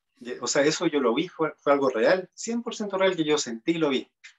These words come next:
Ya no estaba durmiendo, estaba totalmente despierto, yo lo vi. Pero yo con los años lo asocié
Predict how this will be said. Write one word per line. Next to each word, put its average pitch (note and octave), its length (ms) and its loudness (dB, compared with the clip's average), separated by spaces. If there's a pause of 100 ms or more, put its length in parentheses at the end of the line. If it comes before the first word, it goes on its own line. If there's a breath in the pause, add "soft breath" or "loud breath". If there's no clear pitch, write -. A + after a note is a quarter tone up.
(160)
Ya C3+ 160 0
no A#2+ 100 -2
estaba D3 280 6
durmiendo, C#3+ 580 0
estaba C3 260 0
totalmente A3+ 540 -2
despierto, G#3+ 380 -8
yo C3+ 100 0
lo C3 100 2
vi. - 140 0 (1200 loud breath)
Pero G2+ 180 6
yo G3 480 6 (260)
con D3+ 140 0
los D3+ 180 4
años F#3+ 220 2
lo F3 60 6
asocié F3+ 600 2